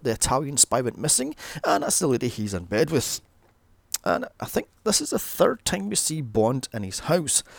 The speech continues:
The first one is Doctor No, the second one is on Her Majesty's Secret Service, and now this. I think that's the last time we see Bond's house, except in Skyfall, but that's more of his ancestral estate. Moving the hell on. Actually, I'll tell you here, wasn't he in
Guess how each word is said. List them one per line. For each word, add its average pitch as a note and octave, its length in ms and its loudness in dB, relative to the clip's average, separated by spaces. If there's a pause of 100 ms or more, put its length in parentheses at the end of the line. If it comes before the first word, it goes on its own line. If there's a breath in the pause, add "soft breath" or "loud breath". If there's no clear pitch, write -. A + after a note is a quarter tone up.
(140 loud breath)
The A#2 80 -8
first - 240 -4
one - 140 -2
is C3+ 100 -4
Doctor A2 340 -4
No, B2+ 440 0
the - 80 -4
second F#3 260 0
one D3+ 160 -4
is A#2 140 -2
on G#2 80 -4
Her G#2 100 -2
Majesty's G2 280 -4
Secret - 180 -8
Service, - 460 2 (200)
and G#3+ 120 -2
now G2 260 0
this. - 500 2 (420 loud breath)
I - 100 0
think - 360 -4
that's - 160 0
the - 80 -2
last - 280 2
time B3+ 100 -6
we A#3 60 -2
see A3 240 -4 (120)
Bond's G3+ 440 -2
house, - 600 0
except - 300 -8
in G2 80 -6
Skyfall, - 580 0
but - 80 -6
that's - 200 -4
more F3 100 -4
of D3 80 -8
his C3+ 240 -4
ancestral B2 880 -2
estate. - 640 -2 (580 loud breath)
Moving G2 320 -4
the F#2 100 -4
hell G#2+ 280 0
on. - 140 0
Actually, D#3+ 240 -8
I'll - 220 -12
tell A#2+ 120 -4
you B2 60 -6
here, C#3 300 -8
wasn't D#3+ 300 -8
he C#3+ 240 -8
in B2 360 -4